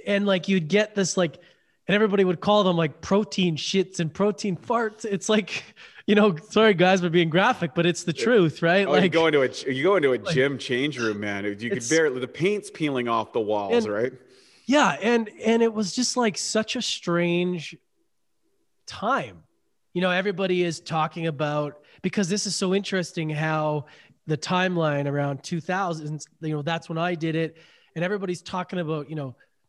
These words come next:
Speaker 1: pumping yourselves full of creatine, protein, like, nobody knows what they're doing. And there was no talk about enzymes, digestive enzymes, like, gut health.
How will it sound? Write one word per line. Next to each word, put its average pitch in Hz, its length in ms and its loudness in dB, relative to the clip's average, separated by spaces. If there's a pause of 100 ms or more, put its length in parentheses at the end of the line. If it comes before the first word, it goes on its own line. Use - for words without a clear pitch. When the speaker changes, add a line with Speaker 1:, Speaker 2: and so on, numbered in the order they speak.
(380)
Speaker 1:
pumping 196 300 -4
yourselves 175 440 -4
full 170 240 -6
of 151 80 -8
creatine, 226 640 -4
protein, 208 640 -4
like, 165 140 -6
nobody 214 320 0
knows 180 240 -4
what 170 140 -12
they're 147 100 -6
doing. 156 640 -2 (800)
And 185 140 0
there 208 60 0
was 202 140 -2
no 302 160 0
talk 170 480 -4
about 147 320 -4
enzymes, 143 600 -6
digestive 143 480 -6
enzymes, 143 420 -4
like, 123 240 -12
gut 151 220 -4
health. 151 480 -6